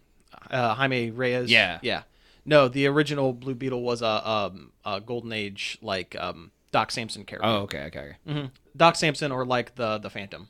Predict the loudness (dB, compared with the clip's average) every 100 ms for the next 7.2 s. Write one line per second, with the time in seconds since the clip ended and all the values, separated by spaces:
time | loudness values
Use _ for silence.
0 | 0 0 0 -4 -12 _ -16 -16 _ _
1 | -4 2 2 0 -8 -10 -10 -10 -14 -14
2 | -10 -10 -10 -14 -20 _ _ 0 2 2
3 | 4 8 8 6 4 4 -2 -16 -20 _
4 | -6 -4 0 0 0 -2 -6 -6 -6 -10
5 | _ _ 4 8 8 6 6 8 8 6
6 | 4 2 0 2 4 0 -2 -4 -2 -2
7 | -2 -4